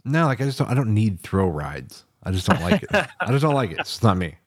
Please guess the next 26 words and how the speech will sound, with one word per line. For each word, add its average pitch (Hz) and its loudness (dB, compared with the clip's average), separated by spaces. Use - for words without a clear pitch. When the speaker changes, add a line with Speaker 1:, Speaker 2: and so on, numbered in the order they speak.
Speaker 2:
Well, 233 0
this 269 -4
is 226 -6
probably 180 2
a 151 2
good 151 0
time 139 0
to 135 -2
point 135 2
out 117 0
that 123 0
you 160 0
and 151 2
I 131 0
sometimes 170 0
on 143 0
certain 139 0
things 123 -2
end 139 2
up - -2
on 131 2
different 127 -2
sides 107 -6
of 113 -12
the 135 -8
spectrum, - -6